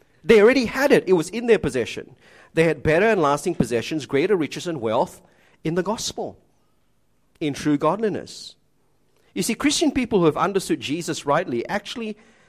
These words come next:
have a very loose grip on their earthly pursuits and possessions in life. Did you hear that? A very, very loose grip. They don't have a tight grip on their personal ambitions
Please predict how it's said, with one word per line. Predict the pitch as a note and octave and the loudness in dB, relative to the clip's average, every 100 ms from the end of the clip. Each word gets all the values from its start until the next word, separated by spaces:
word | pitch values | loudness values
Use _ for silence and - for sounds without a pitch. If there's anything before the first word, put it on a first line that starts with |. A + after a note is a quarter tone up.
| _ | _
have | E3+ E3 | -4 -2
a | |
very | D#3+ G3 G#3+ | 0 0 0
loose | E3+ D3 D#3 G3+ A#3+ - D#3+ | -2 -4 -2 0 0 -2 -6
grip | C3+ A2 G2+ - _ _ _ - | -2 -2 -2 -8 _ _ _ -2
on | D3+ C#3+ | -2 0
their | C3+ C3 | -2 0
earthly | D#3 E3 F#3+ | -2 -2 -6
pursuits | F3+ C#3 - D#3 B2+ - - - | -6 -6 -6 -4 -6 -8 -16 -16
and | B2 | -12
possessions | A#2 A2 G#2+ A2+ G#2+ | -8 -6 -6 -8 -10
in | G#2 | -10
life. | E2+ D2+ F2 _ _ _ - | -12 -14 -18 _ _ _ -16
Did | D#3+ | -14
you | D3 | -10
hear | E3 E3 | -6 -4
that? | F#3+ - - - - | -6 -8 -18 -16 -8
A | B2+ | -8
very, | A#2 C3+ F3+ G3 G3 | -8 -2 2 4 4
very | F3 E3 C3+ | 2 -2 -2
loose | B2 B2 C#3+ - | -4 0 0 0
grip. | - A2+ - _ _ _ _ _ _ - - | -8 -10 -10 _ _ _ _ _ _ -20 -2
They | E3+ | 2
don't | F3 G#3+ A3 | 4 4 2
have | G#3 | 0
a | |
tight | - - - G#3+ G#3+ | -2 -6 -2 0 0
grip | D#3+ F3 - - | 0 0 -2 -6
on | C3+ | -8
their | B2+ | -8
personal | - D#3+ D#3 F3 D3 | -4 -2 -2 -2 -4
ambitions | A2+ A#2 - - - D#3+ - | -4 -8 -12 -12 -16 -18 -18